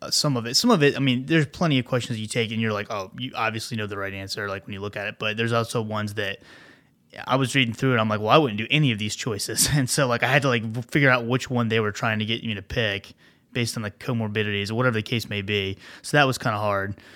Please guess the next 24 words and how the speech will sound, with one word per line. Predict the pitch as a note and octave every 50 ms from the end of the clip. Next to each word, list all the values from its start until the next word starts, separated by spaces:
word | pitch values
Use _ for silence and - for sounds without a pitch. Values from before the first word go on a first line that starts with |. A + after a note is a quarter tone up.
| - - - _
Um, | - B2 A2+ G#2 G2+ G2 G2 G2 G2 - _ _ _ _ _ _ _ _ -
and | F3+ A2+ G#2+ G#2+
sa-, | - - D#3 C3
same | - - E3+ F3
with, | D#3+
like, | C#3 A2+
the | A#2+ A2+
C | - - D3 C3
D | A#2+
E. | G#2+ A2+ A#2 G#2+ G2
There's | F#2+ G#2 G#2 A2 G#2
plenty | - - - C3+ A#2+ A#2 A2
of, | G#2+ G#2 - - G#2+ D2
eh, | F#2+ B2+ A#2+ A#2+ G#2+ F#2+
like, | - B2+ A2 G#2+
questions | - - B2+ A#2 - - B2 A2
going | - A#2+ A2 G#2+
through | G2+ - A2
that | G#2+ A2+ A#2
one | G#2+ G#2 G#2
that | G#2 G2+
I | G2+
was | G#2 G#2 G#2+ G#2+
like, | G#2 G2 F#2+ F#2+ - -